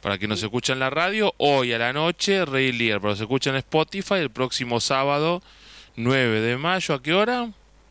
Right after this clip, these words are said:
Speaker 2: Y arranca, eh, en realidad va a estar subido a partir de las veinte treinta,
Speaker 1: Por
Speaker 2: pero lo tenés
Speaker 1: cuarenta y ocho
Speaker 2: veinticuatro
Speaker 1: horas.
Speaker 2: horas, eh, disponible.
Speaker 1: Por eso, a, a las nueve me engancho ahí, lo veo por dos días, por lo, por los sábados, domingo y hasta el lunes a la noche,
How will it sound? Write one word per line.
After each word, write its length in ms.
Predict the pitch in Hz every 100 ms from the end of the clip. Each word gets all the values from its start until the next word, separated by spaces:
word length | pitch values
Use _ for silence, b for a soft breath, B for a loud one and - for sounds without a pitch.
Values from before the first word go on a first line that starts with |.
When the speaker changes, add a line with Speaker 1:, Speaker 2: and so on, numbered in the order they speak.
| - - -
Speaker 2:
Y 240 | 202 196
arranca, 680 | 196 208 262 277 247 233 - -
eh, 260 | 170 165 185
en 80 | 170
realidad 340 | 180 202 277
va 60 | 277
a 40 |
estar 260 | - 254 214
subido 280 | 220 240 247
a 40 |
partir 260 | 196 180 214
de 40 |
las 120 | 196 156
veinte 320 | 214 214 190
treinta, 380 | 180 170 151 147
Speaker 1:
Por 140 | 107
Speaker 2:
pero 120 | 156
lo 40 | 101
tenés 160 | 196 220
Speaker 1:
cuarenta 40 | -
y 40 | 196
ocho 140 | - -
Speaker 2:
veinticuatro 640 | 92 220 226 - 196 196
Speaker 1:
horas. 260 | 208 214 190
Speaker 2:
horas, 100 | 175
eh, 140 | 151 143
disponible. 600 | 139 - 151 135 113 117
Speaker 1:
Por 140 | - 95
eso, 180 | 87
a, 320 | 98 113 117 131
a 40 |
las 180 | 139 131
nueve 400 | 160 180 147 117
me 120 | 113
engancho 600 | 117 123 147 139 110 123
ahí, 180 | 135 131
lo 200 | 110 110
veo 320 | 135 147 127
por 240 | - 107 107
dos 180 | 131 123
días, 160 | 139
por 140 | 123 117
lo, 160 | 113
por 280 | 98 131 131
los 120 | 123
sábados, 440 | - 170 165 139 123
domingo 440 | 123 165 190 170
y 40 | 131
hasta 220 | - 123
el 80 | 127
lunes 280 | 143 127
a 60 | 123
la 120 | 117
noche, 440 | 135 151 - 151